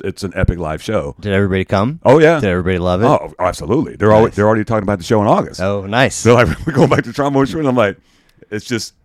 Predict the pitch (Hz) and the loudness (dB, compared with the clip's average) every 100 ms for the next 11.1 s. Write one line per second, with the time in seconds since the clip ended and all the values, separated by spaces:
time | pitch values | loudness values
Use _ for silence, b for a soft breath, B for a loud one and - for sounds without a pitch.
0 | 120 127 127 123 107 - 127 110 101 95 | 0 2 2 0 -2 -2 0 2 2 -2
1 | 110 120 98 98 87 107 104 85 87 - | 0 0 0 -4 -4 -4 -4 -6 -8 -8
2 | 82 82 82 85 82 85 85 85 78 156 | -8 -8 -8 -4 -4 -4 -6 -10 -6 0
3 | 170 160 - 190 - 160 95 104 - 127 | 0 0 0 -2 0 -4 -4 -8 0 2
4 | 127 92 107 104 87 85 82 80 78 85 | 2 0 0 0 0 -4 -6 -6 -6 -6
5 | 101 95 85 87 87 76 73 71 - 73 | -6 -4 -4 -4 -6 -6 -8 -10 -12 -14
6 | 65 92 73 64 95 87 - 101 90 85 | -12 -12 -12 -8 -6 -6 -6 -6 -4 -8
7 | - - b _ 104 101 76 80 - - | -14 -20 b _ -8 -8 -10 -16 -16 -8
8 | 104 87 - 107 107 92 90 85 - 95 | -4 -4 -4 -4 -2 -2 -2 -4 -4 -4
9 | 85 90 87 85 95 92 85 - 82 67 | -4 -8 -6 -6 -2 -4 -4 -6 -8 -8
10 | - 71 64 69 76 73 78 73 65 52 | -10 -12 -10 -10 -10 -8 -8 -8 -12 -18
11 | - | -20